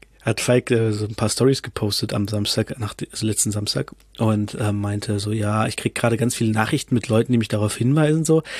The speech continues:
Ähm, Leute, ich hab in diesem Interview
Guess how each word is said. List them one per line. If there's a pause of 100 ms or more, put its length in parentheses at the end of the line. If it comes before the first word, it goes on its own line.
(400)
Ähm,
Leute, (140)
ich
hab
in
diesem
Interview